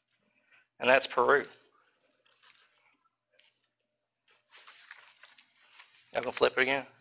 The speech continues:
Oh, okay. Oh, yeah, I forgot about this one. Next, um, summer, I'll be done with college. I'll have enough credits,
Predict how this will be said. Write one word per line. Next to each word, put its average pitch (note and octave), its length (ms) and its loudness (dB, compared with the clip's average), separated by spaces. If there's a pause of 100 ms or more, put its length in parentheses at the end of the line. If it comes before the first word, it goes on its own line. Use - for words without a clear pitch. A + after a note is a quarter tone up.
(140)
Oh, A#2+ 180 4
okay. A#2+ 120 -6 (1200)
Oh, C#3+ 120 6
yeah, B2 220 4 (360)
I - 60 0
forgot C3+ 220 4
about A#2 160 2
this B2 140 2
one. A#2+ 140 -12 (1300)
Next, C#3+ 260 4 (260)
um, A#2+ 380 6 (580)
summer, C3 520 4 (800)
I'll C3+ 100 4
be C#3 100 6
done D3 180 6
with C#3 100 2
college. C3 320 8
I'll B2+ 80 8
have B2+ 120 4
enough B2+ 240 2
credits, - 600 2